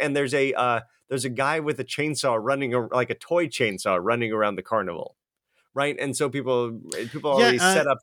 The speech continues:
Speaker 1: to, to enjoy some chainsaw action.
Speaker 2: dressed as a character from Saw, I think.
Speaker 1: Is that what it is?
Speaker 2: I
Speaker 1: I c-, I did
Speaker 2: believe
Speaker 1: not, did
Speaker 2: so.
Speaker 1: not recognize it.
Speaker 2: Um, which again, I thought the Saw f-, company didn't end up producing this,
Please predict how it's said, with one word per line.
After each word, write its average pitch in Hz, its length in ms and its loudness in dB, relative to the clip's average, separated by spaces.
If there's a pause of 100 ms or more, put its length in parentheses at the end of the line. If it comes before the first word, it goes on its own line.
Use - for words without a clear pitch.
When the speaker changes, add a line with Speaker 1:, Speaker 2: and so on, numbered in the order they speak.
(140)
Speaker 1:
to, 135 120 2
to 135 160 -2
enjoy 123 300 0
some 107 220 -6
chainsaw 117 500 0
action. 85 180 -6
Speaker 2:
dressed 185 280 0
as 196 100 0
a 175 60 -6
character 175 420 -8
from 120 220 -8
Saw, 139 420 -4
I 190 120 -8
think. 240 420 -10 (560)
Speaker 1:
Is 104 160 -4
that 101 120 0
what 120 120 -2
it 135 120 -4
is? 147 240 -6
Speaker 2:
I - 40 -8
Speaker 1:
I - 120 -2
c-, - 100 -2
I - 40 2
did 113 80 -4
Speaker 2:
believe 170 160 0
Speaker 1:
not, 113 140 2
did 113 100 -4
Speaker 2:
so. 147 100 -2
Speaker 1:
not 123 200 0
recognize 90 580 -4
it. 80 160 -12 (1160)
Speaker 2:
Um, 131 220 -6
which 143 180 -4
again, 185 240 -6
I 151 120 -6
thought 220 280 -6 (140)
the 135 120 -10
Saw 135 300 -4
f-, 135 60 -12 (500)
company 127 360 -8
didn't 156 360 -6 (440)
end 101 160 -12
up - 140 -14
producing 87 420 -16
this, 107 200 -16